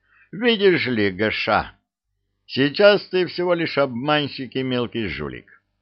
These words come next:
Оставайся со мной и играй по моим правилам, и я научу тебя играть в большую игру.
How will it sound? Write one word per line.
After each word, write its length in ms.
Оставайся 680
со 140
мной 440
и 240
играй 340
по 120
моим 320
правилам, 580
и 120
я 280
научу 520
тебя 340
играть 380
в 160
большую 640
игру. 340